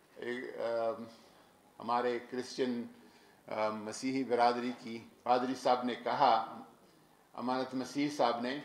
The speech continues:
कि हमारी आबादी कम हो गई है।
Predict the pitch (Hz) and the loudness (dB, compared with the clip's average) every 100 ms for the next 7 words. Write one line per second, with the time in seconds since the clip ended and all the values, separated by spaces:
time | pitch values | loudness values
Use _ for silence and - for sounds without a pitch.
0 | - - - - - _ _ 127 123 123 | -14 -20 -20 -20 -20 _ _ 2 2 6
1 | 139 143 139 123 143 156 160 165 - 147 | 6 6 4 6 10 10 8 -2 0 0
2 | 135 113 107 101 95 90 | 0 -4 -2 -4 -4 -10